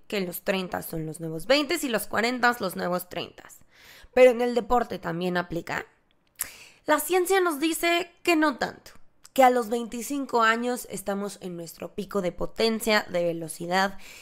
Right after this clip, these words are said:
y que después de esa edad ya no vamos a ser los más veloces. También nos dice que conforme pasan los años es mucho más fácil estar perdiendo masa muscular y que a los treinta y cinco más o menos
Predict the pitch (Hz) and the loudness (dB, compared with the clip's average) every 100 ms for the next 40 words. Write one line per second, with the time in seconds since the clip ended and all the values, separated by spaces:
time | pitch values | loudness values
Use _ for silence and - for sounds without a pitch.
0 | - _ 208 196 196 175 180 - 214 202 | -20 _ -8 -2 0 0 -2 0 0 2
1 | 214 202 190 180 190 196 175 185 196 180 | 0 0 0 2 2 0 -6 -2 0 0
2 | 175 180 165 - 170 165 160 170 160 165 | -2 -6 -8 -4 -2 -2 -4 -8 -6 -6
3 | 160 220 220 190 190 196 - - _ 208 | 2 2 2 -2 -4 -8 -18 -20 _ -2
4 | 220 226 226 220 220 208 214 202 208 208 | 0 -2 -2 -4 -4 -4 -2 -2 -4 -6
5 | 202 208 208 214 208 233 220 247 240 202 | -6 -4 -4 -4 2 2 2 0 -2 -4
6 | - 226 220 226 - - - - 226 233 | -2 -2 -2 -4 -6 -14 -20 -6 -4 -2
7 | 226 196 190 190 - 202 202 185 170 - | -4 -4 -4 -6 -2 -2 -2 -4 -4 -4
8 | 175 175 175 175 170 170 165 165 165 160 | -4 -2 -2 -2 -4 -6 -8 -8 -8 -10
9 | 160 - 208 247 254 - - - _ 285 | -10 0 4 4 2 -8 -20 -20 _ -6
10 | 254 302 277 277 269 - 277 277 254 277 | 2 4 6 4 0 -4 -6 -4 -2 -2
11 | 277 277 381 370 339 247 233 233 208 220 | 0 -2 -2 -2 0 2 2 2 0 0
12 | 240 254 330 | 0 -2 -4